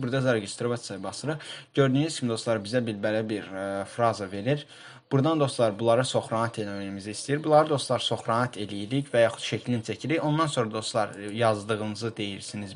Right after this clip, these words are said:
bir yerə. Yəni, onları, dostlar, bir yerə yazın. Orada, dostlar, üçdə nə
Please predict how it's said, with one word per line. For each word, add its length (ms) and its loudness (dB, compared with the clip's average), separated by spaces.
bir 180 -4
yerə. 200 0
Yəni, 260 2
onları, 380 4
dostlar, 320 0
bir 100 -2
yerə 220 4
yazın. 180 -2
Orada, 320 2
dostlar, 400 2
üçdə 400 0
nə 140 6